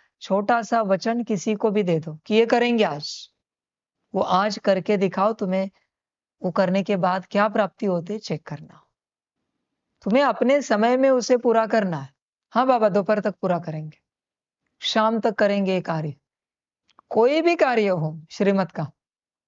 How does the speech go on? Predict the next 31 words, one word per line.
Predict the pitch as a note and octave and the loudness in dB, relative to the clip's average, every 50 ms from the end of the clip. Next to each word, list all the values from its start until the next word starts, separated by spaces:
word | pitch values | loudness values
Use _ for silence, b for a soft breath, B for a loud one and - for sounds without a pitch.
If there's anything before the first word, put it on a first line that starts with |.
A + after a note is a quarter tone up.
| _ _ _ _ _ _ | _ _ _ _ _ _
करके | - A#3 B3+ C#4 B3+ D#4 D4+ | 0 0 2 2 2 2 2
देखो | A#3+ G#3+ F#3+ - - G#3+ C4 F4+ - _ _ _ _ | 2 2 0 0 -2 -4 -4 -4 -8 _ _ _ _
प्राप्ति | - A3 G#3 G3+ G#3 - G#3+ | 0 0 0 0 -2 -4 -2
क्या | - - F#3+ | 0 0 0
होती | F#3+ F3+ D#3+ - - G3+ | 0 -2 -4 -8 -12 -14
है, | G#3 F#3+ F3+ E3+ _ _ _ _ _ _ _ _ _ _ _ _ _ _ _ _ _ _ _ _ _ _ _ _ _ _ _ _ _ _ _ _ _ _ _ _ _ _ _ _ | -12 -14 -16 -18 _ _ _ _ _ _ _ _ _ _ _ _ _ _ _ _ _ _ _ _ _ _ _ _ _ _ _ _ _ _ _ _ _ _ _ _ _ _ _ _
करके | - C#4 C#4+ D4+ C4+ D#4 A#3+ | 0 0 0 2 2 0 0
देखो। | F#3 E3+ D3+ D#3+ - _ A3 | 0 0 -4 -6 -10 _ -20
फिर | - _ A3 A3+ | -6 _ 0 2
वो | A#3 A3+ | 2 2
पुरुषार्थ | G3+ G#3 F#3+ F3 E3 - G#3 G#3+ A#3 C4 C4+ B3+ B3+ | 2 0 0 0 0 0 2 2 4 4 2 2 2
हो | A#3+ B3 A#3+ A3 G3 - _ _ _ _ _ _ _ _ _ _ G3+ | 2 2 2 0 -2 -6 _ _ _ _ _ _ _ _ _ _ 0
या | G3+ | 2
यज्ञ | G3+ G#3 G#3 G3+ F3+ F3 A3 | 4 4 2 2 0 0 -2
की | G#3+ G#3 _ _ _ - G#3+ G#3 G3 | -2 -2 _ _ _ -2 -2 -2 -2
कोई | G3+ - G3 G3 F#3+ | 0 0 0 0 0
सेवा | - - F#3 F3+ F3 F#3+ F#3+ | 0 0 0 2 2 0 0
का | E3+ G3 F#3+ F3+ | 0 0 -2 0
कार्य | D#3+ F3+ F3 F#3 F#3 F#3+ F#3 | 0 0 0 2 2 0 0
हो, | F3+ E3 D#3+ F3+ F3+ E3+ - _ _ _ _ _ _ _ _ _ _ _ _ _ _ _ _ _ _ - | 0 0 -2 -6 -8 -14 -18 _ _ _ _ _ _ _ _ _ _ _ _ _ _ _ _ _ _ -2
यज्ञ | A#3 G#3+ A3+ G#3+ G3+ A#3+ | 0 0 2 2 2 0
की | A3 - A#3 | 2 0 -2
कोई | G#3 - G3+ F#3 | -2 0 0 0
बात | E3+ F3+ F3+ F#3 - - - | 0 0 -2 -4 -6 -8 -10
हो, | G3 G3 G3+ F#3+ F3+ - _ _ _ _ _ _ _ _ _ _ _ _ - | -12 -12 -12 -12 -14 -18 _ _ _ _ _ _ _ _ _ _ _ _ -8
ईश्वरीय | E3+ - G#3+ G#3 G#3 G#3 G#3+ | -6 -2 0 0 2 2 2
परिवार | F#3 G#3 G3 G3 F#3+ F#3+ F#3+ G3 G3+ G3+ | 0 0 0 0 2 2 0 0 0 -2
की | - G#3 G#3 | -2 -4 -4
कोई | F#3 F#3+ F#3 | -2 -2 -2
बात | F#3 F#3 F3 F3 E3+ F3 | 0 0 -2 -2 -4 -8
हो, | G3+ F#3 | -14 -16